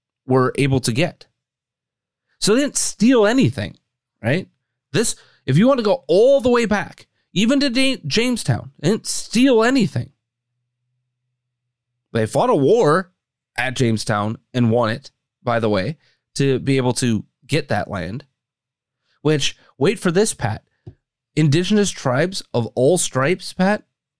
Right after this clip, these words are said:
all of them, with the exception of very few, one of which is the Menominee Indian tribe in Wisconsin, fought war after war for, wait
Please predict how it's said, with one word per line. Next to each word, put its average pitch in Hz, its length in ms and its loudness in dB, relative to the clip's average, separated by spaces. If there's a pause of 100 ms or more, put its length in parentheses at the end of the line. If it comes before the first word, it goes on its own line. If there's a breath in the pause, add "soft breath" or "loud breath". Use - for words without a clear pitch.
(600)
all 185 240 2
of 139 140 -4
them, 101 260 -8 (340)
with 143 120 -2
the 175 100 0
exception 170 440 -2
of 131 240 -2
very 127 520 -2
few, 170 400 -4 (260)
one 160 160 0
of 185 100 -2
which 180 180 0
is 160 100 -2
the 151 120 0
Menominee 139 500 2
Indian 156 380 0
tribe 120 280 -2
in 113 120 -2
Wisconsin, - 580 -6 (1160)
fought - 460 -2 (640)
war 160 480 0
after 160 320 -2
war 139 520 0 (800)
for, 156 600 0
wait 110 200 -2